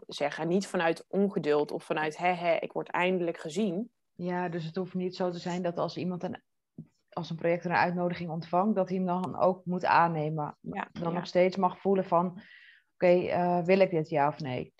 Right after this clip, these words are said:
Speaker 1: Ja, en ook is de, de persoon, hè, heeft die ge-, een gezond energieveld. Dat is voor een projector superbelangrijk, omdat je dus die energie ook leent.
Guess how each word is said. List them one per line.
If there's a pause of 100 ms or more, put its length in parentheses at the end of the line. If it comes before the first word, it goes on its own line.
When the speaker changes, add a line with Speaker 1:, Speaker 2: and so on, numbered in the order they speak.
(120)
Speaker 1:
Ja,
en
ook
is
de,
de
persoon,
hè,
heeft
die
ge-,
een
gezond
energieveld.
Dat
is
voor
een
projector
superbelangrijk,
omdat
je
dus
die
energie
ook
leent.